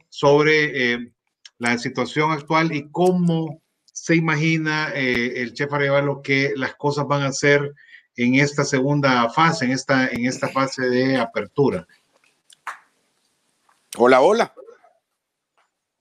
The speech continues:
Speaker 2: ¿Me escuchas?
Speaker 1: Perfectamente, Frank.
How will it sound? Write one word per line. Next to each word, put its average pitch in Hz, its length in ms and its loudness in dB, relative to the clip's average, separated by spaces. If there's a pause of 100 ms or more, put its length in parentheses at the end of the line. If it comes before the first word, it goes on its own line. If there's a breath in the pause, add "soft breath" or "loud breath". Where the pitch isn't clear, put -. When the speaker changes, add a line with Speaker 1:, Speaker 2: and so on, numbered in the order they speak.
(300)
Speaker 2:
¿Me 117 100 -12
escuchas? 190 560 -2 (420)
Speaker 1:
Perfectamente, 156 720 4
Frank. 87 240 -10